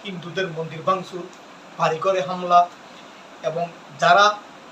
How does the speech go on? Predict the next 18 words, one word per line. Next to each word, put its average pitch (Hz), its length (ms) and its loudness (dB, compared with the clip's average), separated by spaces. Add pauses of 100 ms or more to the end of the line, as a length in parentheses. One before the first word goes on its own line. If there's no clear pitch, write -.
যে 196 120 -4
সমস্ত 214 580 -2
হিন্দু 214 520 -4 (460)
আওয়ামী 180 340 0
লীগ 277 180 -4
করেছে 180 380 -4 (560)
তারা 175 200 2
তো - 160 2
গছছাড়া 190 460 0
হয়ে 208 220 0
গেছে। 170 280 -8 (760)
আর 170 180 4 (1400)
ধর্ম 208 280 6
অবমাননার 214 560 4
দোহাই 254 260 2
দিয়ে 165 240 -8 (680)
কি 233 140 -6 (100)
পরিমাণ 208 380 4